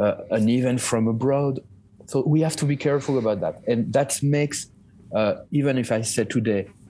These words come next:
I think Macron is going to win, I will ju-, I will just add that,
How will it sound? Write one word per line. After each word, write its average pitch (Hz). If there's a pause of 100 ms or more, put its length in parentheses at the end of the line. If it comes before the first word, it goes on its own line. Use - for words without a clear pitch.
(380)
I 139
think 123
Macron 101
is 95
going 90
to 101
win, 123 (400)
I 110
will 104
ju-, -
I 113
will 107
just -
add 120
that, 110